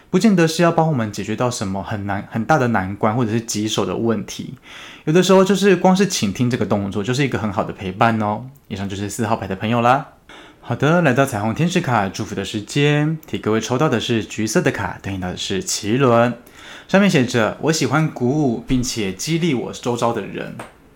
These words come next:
其实我们的生活向来都是不简单的，已经过得又累又辛苦的。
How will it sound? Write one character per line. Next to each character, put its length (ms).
其 140
实 80
我 80
们 100
的 80
生 220
活 120
向 160
来 60
都 80
是 120
不 180
简 180
单 240
的， 160
已 60
经 180
过 160
得 320
又 240
累 180
又 140
辛 220
苦 200
的。 260